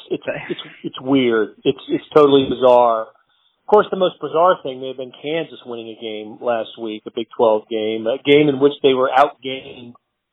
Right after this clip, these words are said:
Speaker 1: Something, I think Jesse Newell, who covers K U for the, for the Star and the Eagle, I think he came up with a stat that it was the first time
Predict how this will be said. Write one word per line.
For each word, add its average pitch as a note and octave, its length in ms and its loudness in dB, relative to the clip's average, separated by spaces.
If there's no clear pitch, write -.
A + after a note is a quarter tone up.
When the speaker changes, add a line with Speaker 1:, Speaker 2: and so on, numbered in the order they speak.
Speaker 1:
Something, F#3 240 0
I D3+ 60 -6
think F3 140 -8
Jesse E3+ 320 -6
Newell, D3 400 -6
who B2+ 100 -14
covers C#3+ 500 -6
K D3 120 -8
U C3 520 -10
for A#2+ 120 -16
the, A#2+ 220 -10
for B2+ 80 -14
the B2 80 -18
Star B2 400 2
and A#2+ 100 -6
the A#2+ 40 -10
Eagle, B2+ 440 -4
I A#2 160 -6
think D#3 180 -6
he C#3 240 -12
came C#3+ 140 2
up C3 120 2
with A#2+ 100 -8
a A2+ 80 -4
stat C3 320 2
that B2 100 -6
it C3 80 -8
was B2+ 120 -16
the - 180 -20
first D#3 220 -4
time C#3 460 0